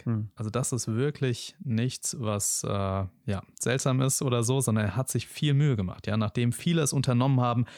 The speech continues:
Speaker 2: einen Bericht über Tatsachen abzufassen, die unter uns völlig erwiesen sind, wie sie uns diejenigen überliefert haben, die von Anfang an Augenzeugen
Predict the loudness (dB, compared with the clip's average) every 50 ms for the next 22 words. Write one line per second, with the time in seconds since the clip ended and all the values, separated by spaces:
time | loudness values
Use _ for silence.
0 | -20 -20 -20 _ -4 -2 0 0 2 2 2 2 0 0 0 -2 -2 -2 -2 -4
1 | -4 -2 -2 -2 -2 0 -2 -2 -2 -2 -4 -4 -4 -4 -6 -6 -4 -2 -2 -2
2 | 0 0 0 0 0 0 0 0 0 0 0 -2 -2 -6 -4 0 2 2 4 4
3 | 2 2 2 2 2 2 2 2 2 2 2 2 2 0 0 -4 -10 -20 -20 -20
4 | -20 -20 _ _ _ _ _ _ _ 0 2 2 2 2 2 2 0 0 0 0
5 | 2 2 4 4 4 4 2 2 2 2 2 2 2 0 -2 0 -2 -2 0 2
6 | 2 2 2 0 0 0 0 0 0 0 -2 -4 -4 -2 0 0 0 0 0 0
7 | 0 0 0 0 0 0 0 0 -2 -2 -4 -4 -4 -2 -2 0 0 0 -2 -2